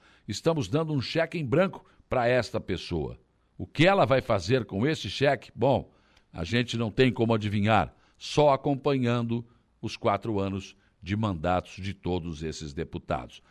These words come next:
A nossa expectativa aqui é excelente. Tínhamos um, passaremos a ter dois representantes, o que nos deixa realmente com boas perspectivas.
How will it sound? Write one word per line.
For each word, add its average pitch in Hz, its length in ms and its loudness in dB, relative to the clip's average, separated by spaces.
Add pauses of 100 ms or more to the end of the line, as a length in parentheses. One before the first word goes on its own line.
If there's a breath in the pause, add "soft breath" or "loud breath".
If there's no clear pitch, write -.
(140)
A 90 140 -4
nossa 147 460 2
expectativa 127 800 -4
aqui 151 420 -6
é 92 160 -8
excelente. 113 640 -2 (240 soft breath)
Tínhamos 143 500 -2
um, 139 220 2 (320 soft breath)
passaremos 120 540 -4
a 127 80 0
ter 120 220 -4
dois 139 420 2
representantes, 123 920 -4 (240 soft breath)
o - 80 -6
que 135 160 -2
nos 131 200 0
deixa 113 420 0 (300)
realmente 101 580 0 (260 soft breath)
com 120 200 -4
boas 165 420 6
perspectivas. 104 960 -4